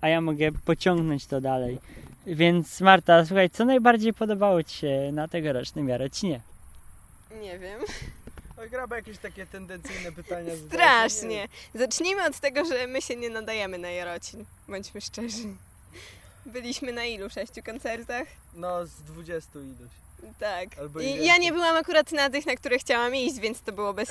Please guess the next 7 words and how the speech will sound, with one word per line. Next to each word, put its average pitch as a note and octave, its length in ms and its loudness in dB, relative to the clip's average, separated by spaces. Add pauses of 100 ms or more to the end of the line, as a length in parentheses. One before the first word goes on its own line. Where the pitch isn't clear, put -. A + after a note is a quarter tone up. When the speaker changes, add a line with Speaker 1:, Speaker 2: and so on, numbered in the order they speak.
Speaker 3:
<clears throat> A3+ 60 -2
Speaker 2:
sensu A3+ 380 0 (500)
wydawać G3+ 460 0 (880)
dwieście A3 440 -8
złotych G3 420 -6
na G3 80 -12
Jarocin. - 480 -12